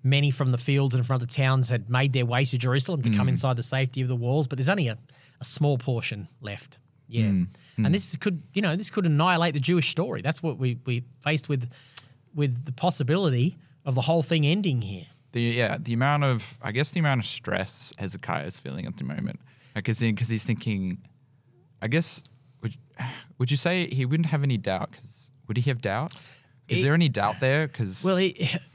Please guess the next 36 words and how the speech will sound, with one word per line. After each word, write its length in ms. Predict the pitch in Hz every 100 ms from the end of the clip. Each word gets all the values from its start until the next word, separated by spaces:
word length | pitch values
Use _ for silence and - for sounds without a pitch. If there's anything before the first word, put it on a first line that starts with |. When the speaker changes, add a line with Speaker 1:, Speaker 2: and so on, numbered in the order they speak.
| -
Speaker 1:
it's 160 | 143 -
definitely 380 | 214 220 196
anguish, 540 | 127 226 190 208 - -
isn't 220 | 226 233
it? 140 | 135
Speaker 2:
It's 80 | 156
Speaker 1:
I 100 | 151
mean, 200 | - 165
read, 40 | 151
Speaker 2:
anguish. 300 | 180 175 151
Speaker 1:
"This 160 | 160
is 100 | 170
a 60 | 156
day 260 | 147 160
of 140 | 151 151
trouble 440 | - 156 160 160
and 80 | 139
insults 520 | 143 147 160 143 -
and 100 | 135
disgrace." 680 | 127 123 - 151 147 135 - 139 - - -
He, 100 | 156
what 140 | 151 214
he's 140 | 196
describing 540 | - - - 147 180 131
there 120 | 123
is 120 | 117
a 40 | 104
deep 360 | 104 131 147 -
level 300 | 135 127 120
of 60 | 104
anguish. 520 | 117 139 98 76 -
Speaker 2:
Yeah, 260 | 101 - - -
'cause 140 | - 139
he 100 | 160
wouldn't 200 | 170 208
be, 320 | 202 165 -